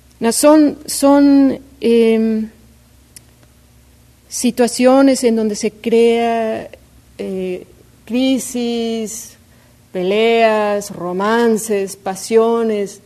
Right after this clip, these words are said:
todo para darle esta como estilo de comida chatarra al alma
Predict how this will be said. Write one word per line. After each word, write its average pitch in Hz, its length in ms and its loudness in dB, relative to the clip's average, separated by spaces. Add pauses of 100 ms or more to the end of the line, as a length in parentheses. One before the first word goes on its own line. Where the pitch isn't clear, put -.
(1500)
todo 262 380 2
para 220 540 0
darle 262 800 2
esta 233 220 -2
como 214 280 -6
estilo 240 380 -2
de 208 100 2
comida 220 400 -2
chatarra 226 760 -4
al 196 160 -6
alma 214 520 -4